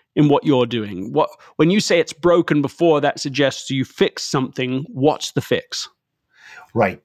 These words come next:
Speaker 2: So what's broken is people, and the research supports this, research out of McKinsey shows that ninety-two percent of managers allocate their resources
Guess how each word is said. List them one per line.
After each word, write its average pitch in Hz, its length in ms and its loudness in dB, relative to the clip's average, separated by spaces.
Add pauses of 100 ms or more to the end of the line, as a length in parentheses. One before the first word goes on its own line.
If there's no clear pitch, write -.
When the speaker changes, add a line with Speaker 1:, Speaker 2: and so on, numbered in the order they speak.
(100)
Speaker 2:
So 156 320 0 (220)
what's 151 200 0
broken 190 500 0
is 143 440 0
people, 202 580 2
and 156 140 2
the 143 80 2
research 180 480 2
supports 147 460 -4
this, 107 200 -8
research 147 360 -2
out 147 120 2
of 131 60 -2
McKinsey 135 520 -2
shows 131 360 -2
that 117 180 -2
ninety-two 170 640 0
percent 143 500 -2
of 104 120 -6
managers 110 800 -2 (440)
allocate 165 580 2
their 139 140 0
resources 123 920 -2